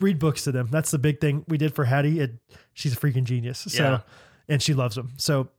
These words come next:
Speaker 1: um, I guess that,
Speaker 2: That's
Speaker 1: that's kind of
Speaker 2: great.
Speaker 1: practical advice.
Speaker 2: Yeah, no, that's great.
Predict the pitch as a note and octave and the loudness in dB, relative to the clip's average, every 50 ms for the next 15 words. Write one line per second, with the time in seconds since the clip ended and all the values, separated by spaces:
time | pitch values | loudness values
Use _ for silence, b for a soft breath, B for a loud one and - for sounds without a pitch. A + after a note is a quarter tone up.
0 | _ - D#3 D#3 C#3 C3+ B2+ A#2+ A#2+ B2 A#2 _ _ _ _ _ _ _ _ _ | _ -6 -2 -2 0 0 -2 -2 -4 -6 -8 _ _ _ _ _ _ _ _ _
1 | _ _ _ _ _ _ _ _ _ _ _ _ _ _ - - - - - A2+ | _ _ _ _ _ _ _ _ _ _ _ _ _ _ -20 -20 -20 -12 -4 -2
2 | B2 C#3+ C3+ C3+ A#2+ - - C3+ D3+ - E3+ G#3+ D#3 - D3 G#3+ A3 - - - | 0 0 2 0 -2 0 -2 -2 2 2 2 2 2 4 4 4 4 4 4 4
3 | F3 F3 F#3 - F3+ - F#3 F3 E3 C#3 D3 D3 C3+ D#3+ A#3 C4+ E3 A2+ C3+ F3+ | 4 4 4 2 0 2 2 2 4 4 2 2 2 2 2 2 4 2 2 2
4 | A3 A#3 - - C#3+ G#3+ B3+ - | 2 2 0 0 0 0 0 -2